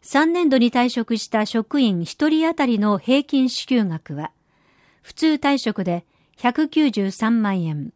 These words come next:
平均勤続年数六年三月、定年等退職で二千二百十万円、平均勤続年数三十三年八月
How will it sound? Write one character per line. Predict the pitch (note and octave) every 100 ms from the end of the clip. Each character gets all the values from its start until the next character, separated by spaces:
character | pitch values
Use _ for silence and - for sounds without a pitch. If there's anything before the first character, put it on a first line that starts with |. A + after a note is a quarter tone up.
| _ _ _ _ _ -
平 | C#4 C#4+
均 | C4 B3
勤 | A#3+ C4+ C4+
続 | C4 B3
年 | A#3 G#3+
数 | - D3+ D3+ _ _ _ G3+
六 | A#3 D#4
年 | C#4+ G3+ F3
三 | - A3+ D#3+
月、 | D3 - - _ _ _ _ _ _ _ -
定 | C#4+ D4+
年 | D4+ C#4+
等 | C#4 C4+
退 | C#4 C4
職 | G#3+ G3+
で | F#3 F#3 _ _ _
二 | A3 A3+
千 | - D#4+ B3+
二 | A3+
百 | A#3 A3 G#3
十 | D#3+ A3
万 | B3 A3+ G3
円、 | E3+ D3 A2 _ _ _ _ _ _
平 | C#4 D4+
均 | C#4+ C#4 C4
勤 | C4 B3
続 | A#3+ A#3+
年 | A3 G#3+
数 | - D#3 C#3+ - _ _
三 | - - D#4 A#3+
十 | A3+ A3
三 | - B3 G3+
年 | F3
八 | D#3+ G3 - C#4+
月 | G3+ - -